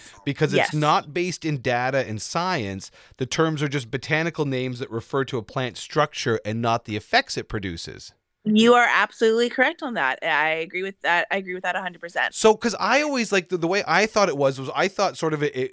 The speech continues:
Speaker 1: it was sort of indica, sativa, and then terpenes were sort of, like, sublevels of those. But those, like, they're not even really connected to each other at all, are they?
Speaker 2: Eh, not really.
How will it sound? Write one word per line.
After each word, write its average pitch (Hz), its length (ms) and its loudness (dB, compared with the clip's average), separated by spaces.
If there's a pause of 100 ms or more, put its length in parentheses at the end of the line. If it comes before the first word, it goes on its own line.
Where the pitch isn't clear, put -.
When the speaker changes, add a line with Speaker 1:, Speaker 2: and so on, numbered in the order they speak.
(120)
Speaker 1:
it 131 180 -6
was 127 200 -6
sort 139 180 -2
of 117 180 -4 (360)
indica, 175 600 0
sativa, 151 920 -2
and 139 200 -2
then 147 180 0
terpenes 156 580 -4
were 135 80 -6
sort 147 260 -4
of, 123 100 -4
like, 123 180 -4
sublevels 131 600 -2
of 107 140 -8
those. 165 260 2
But 120 160 -12
those, 269 260 0 (200)
like, 160 140 -2
they're 220 120 4
not 262 180 -2
even 170 300 -2
really 156 240 0
connected 151 580 -6
to 139 120 -6
each 120 180 -6
other 104 180 -4
at 104 60 -4
all, 151 240 0
are 127 180 0
they? 69 280 -8 (800)
Speaker 2:
Eh, 262 240 -4 (440)
not 269 540 4
really. 240 720 4